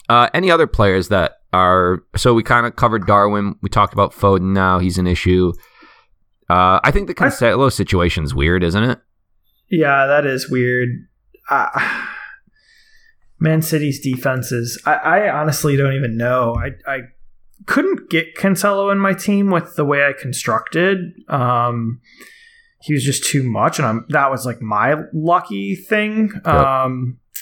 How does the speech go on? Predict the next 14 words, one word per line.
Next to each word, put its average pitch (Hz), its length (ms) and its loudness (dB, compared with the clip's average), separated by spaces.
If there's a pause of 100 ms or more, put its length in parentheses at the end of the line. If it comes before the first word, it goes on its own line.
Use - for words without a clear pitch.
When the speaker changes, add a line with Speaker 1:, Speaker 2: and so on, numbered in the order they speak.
(880)
Speaker 2:
but 190 100 2
I 202 60 4
mean, 202 140 0
like, 190 120 0
I 185 80 0
think 294 240 -4
he's 277 180 2
coming 127 300 -2
back, 101 300 -2 (160)
you 123 160 -4
know, 110 320 -4
this 117 260 -6
week. 113 320 -8 (380)
So 123 800 -2